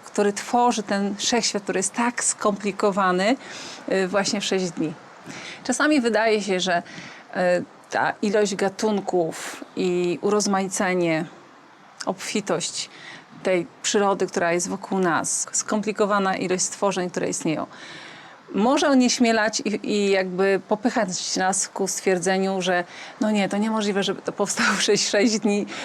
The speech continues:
to musiało powstawać całe miliardy lat, no bo przecież tego jest tak dużo i to jest wszystko tak skomplikowane. Mm, jeżeli się pozna chociaż trochę Boga i nie ma się wątpliwości, że On istnieje, to nie ma się też wątpliwości odnośnie tego, co On robi.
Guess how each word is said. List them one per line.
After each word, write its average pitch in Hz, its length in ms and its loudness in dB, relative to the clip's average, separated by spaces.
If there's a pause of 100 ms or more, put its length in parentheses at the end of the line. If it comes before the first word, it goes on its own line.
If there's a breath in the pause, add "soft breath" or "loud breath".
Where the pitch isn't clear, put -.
to 247 80 0
musiało 226 360 4
powstawać 202 400 0
całe 220 240 4
miliardy 202 460 2
lat, 185 260 2
no 190 80 -2
bo 190 60 -2
przecież 208 280 -2
tego 220 340 2
jest 226 180 0
tak 262 280 0
dużo 240 420 4
i 226 60 2
to 240 80 0
jest 233 100 0
wszystko 254 260 -2
tak 254 200 -2
skomplikowane. 208 840 0 (640 loud breath)
Mm, 196 800 0 (640)
jeżeli 302 320 6
się 320 140 4
pozna 269 340 2
chociaż 233 240 0
trochę 214 320 0
Boga 180 600 2 (800 loud breath)
i 214 80 4
nie 240 160 4
ma 269 140 4
się 233 160 2
wątpliwości, 214 560 0
że 208 100 2
On 185 120 2
istnieje, 208 800 2 (480)
to 247 100 2
nie 262 120 6
ma 277 100 4
się 262 120 0
też 254 280 0
wątpliwości 220 600 0
odnośnie 202 320 -4
tego, 196 200 -2
co 180 160 -4
On 175 120 -2
robi. 190 320 0